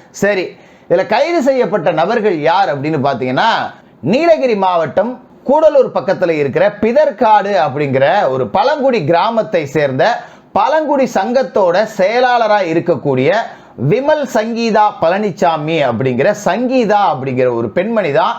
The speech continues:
இந்த கடத்தல் கும்பலுக்கு தலைவியா இருந்திருக்காங்க. இந்த சங்கீதாவோட சேர்ந்து பாத்தீங்கன்னா, கோவை கீரானத்தம் பகுதியை சேர்ந்த சர்வேஷ்,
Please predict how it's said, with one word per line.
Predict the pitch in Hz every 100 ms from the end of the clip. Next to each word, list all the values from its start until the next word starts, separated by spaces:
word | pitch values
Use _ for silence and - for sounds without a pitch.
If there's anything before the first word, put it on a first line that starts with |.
| - - -
இந்த | 147 214 269 294
கடத்தல் | - 190 247 - 247
கும்பலுக்கு | 165 160 147 135 185 -
தலைவியா | 151 170 180 170 135
இருந்திருக்காங்க. | 120 117 107 120 117 117 - - - - -
இந்த | 190 208 214 202 202
சங்கீதாவோட | 214 240 277 320 311 285 262
சேர்ந்து | 262 226 233 214
பாத்தீங்கன்னா, | 190 175 160 170 247 202 -
கோவை | 240 294 285 277 -
கீரானத்தம் | 254 285 285 254 262 208
பகுதியை | 185 180 175
சேர்ந்த | - 165 143 131 131
சர்வேஷ், | 170 196 202 196